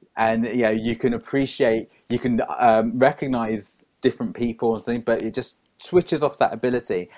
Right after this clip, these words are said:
And what that would do for society, and it's about th-, that starting off, about universities making it, um,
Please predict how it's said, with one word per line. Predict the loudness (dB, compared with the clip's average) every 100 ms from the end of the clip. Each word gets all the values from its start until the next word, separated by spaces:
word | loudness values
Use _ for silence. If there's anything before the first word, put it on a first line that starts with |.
| -8
And | -4 2
what | 2 2
that | -2
would | -2
do | 2 2 2 -6 _ _
for | -8
society, | -8 -4 0 0 -2 -4 -2
and | -4
it's | -6
about | -4 -2 -4
th-, | -8 -10 -2
that | -2 -2
starting | -2 2 2 2 -2
off, | -6 -8 -20 _ _ -12
about | -4 -2 -2
universities | 0 0 2 0 -2 -6 -8 -8 -4
making | -4 -4 -6 -4
it, | -6 -2
um, | 2 2 0